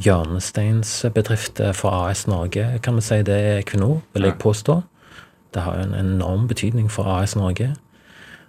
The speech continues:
Speaker 1: og måten vi bruker informasjonen vår på er også avgjørende for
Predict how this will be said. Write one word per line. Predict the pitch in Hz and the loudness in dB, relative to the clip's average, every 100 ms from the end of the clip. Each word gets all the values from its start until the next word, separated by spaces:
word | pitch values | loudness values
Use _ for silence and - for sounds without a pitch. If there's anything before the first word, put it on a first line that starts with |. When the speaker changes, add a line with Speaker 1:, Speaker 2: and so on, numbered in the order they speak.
| _ - | _ 0
Speaker 1:
og | 95 92 92 | 2 4 6
måten | 101 - 107 | 4 4 2
vi | 101 | 2
bruker | 95 95 80 98 | 2 -2 -2 -4
informasjonen | - 92 - 127 143 | -2 -2 2 2 4
vår | 90 87 | 2 -2
på | - 95 98 - _ _ - _ - | -4 -4 -6 -10 _ _ -20 _ -4
er | - 92 | 2 2
også | 92 92 104 107 - - | 2 2 0 -2 -10 -2
avgjørende | 101 92 98 95 90 92 98 | 2 2 2 0 0 -4 -6
for | - 95 92 | -4 -2 -2